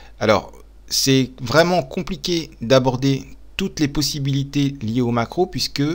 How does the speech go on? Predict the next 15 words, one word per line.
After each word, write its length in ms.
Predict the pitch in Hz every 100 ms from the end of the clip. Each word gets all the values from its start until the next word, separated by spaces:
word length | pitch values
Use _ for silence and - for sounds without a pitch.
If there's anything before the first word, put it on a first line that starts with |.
| -
on 80 | 127
pourrait 440 | - 131 127 131
ainsi 260 | 135 139 139
dire 200 | 143 160
qu'elles 120 | 131
sont 200 | - 139
quasiment 440 | 139 120 131 143 -
infinies. 480 | 143 139 127 95 - - - - -
Donc 160 | 120 117
vous 180 | 120
allez 240 | 135 143 139
comprendre 520 | 151 139 156 151 135
via 200 | 110 143
cet 240 | 139 135
exemple 480 | 135 120 135 131 -